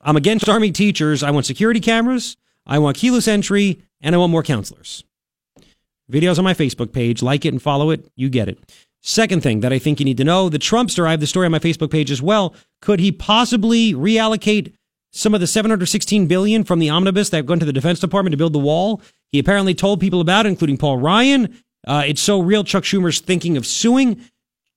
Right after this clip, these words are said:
Trump already reallocated almost seventeen billion dollars from the State Department. He hasn't said what it's gonna be used for, but he said it's not gonna be used for the original use. Will it go to the wall? We'll find out. I have the story on my, on my page, Facebook page.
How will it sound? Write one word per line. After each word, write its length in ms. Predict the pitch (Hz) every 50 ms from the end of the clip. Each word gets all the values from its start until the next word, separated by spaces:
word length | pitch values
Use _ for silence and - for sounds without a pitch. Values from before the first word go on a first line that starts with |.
| _ _ -
Trump 260 | - 220 226 220 -
already 320 | 208 214 220 214 214 202
reallocated 720 | 180 208 214 208 202 208 214 208 - 202 196 175 180 156 156
almost 300 | 180 190 190 170 - -
seventeen 400 | 202 202 202 208 - 202 190 170
billion 260 | 190 190 196 190 180
dollars 240 | 175 170 175 170 -
from 60 | 170
the 80 | 151
State 240 | - - 190 202 -
Department. 480 | 185 151 - 156 135 117 110 104 - -
He 120 | 131 165
hasn't 260 | 180 180 151 170 156
said 140 | - 180 160
what 120 | 156 160 156
it's 100 | 139 -
gonna 140 | 156 156
be 80 | 139 139
used 220 | 147 151 139 -
for, 220 | - - 185 190 165
but 100 | 123 120
he 40 | 120
said 140 | 135 139
it's 100 | 123 -
not 120 | 156 151 139
gonna 100 | 143 131
be 80 | 131
used 200 | 135 139 135 -
for 120 | - 131 127
the 140 | 120 120 117
original 300 | 123 131 120 120 117 117
use. 380 | 139 156 131 104 - - - _ _ _ _ _ _ -
Will 120 | - 143 160
it 40 | 151
go 120 | 175 180
to 60 | 165
the 60 | 160
wall? 300 | 156 147 156 180 208 240
We'll 120 | 214 165 131
find 280 | - 165 156 147 143
out. 180 | 180 196 185 139
I 60 | 131
have 100 | 135 135
the 80 | 131 135
story 240 | - - 151 147 139
on 60 | 131
my, 140 | 139 135 - - -
on 80 | - 131
my 80 | 135
page, 300 | 131 - 165 175 151 -
Facebook 300 | - - - - 120 -
page. 240 | - 113 110 -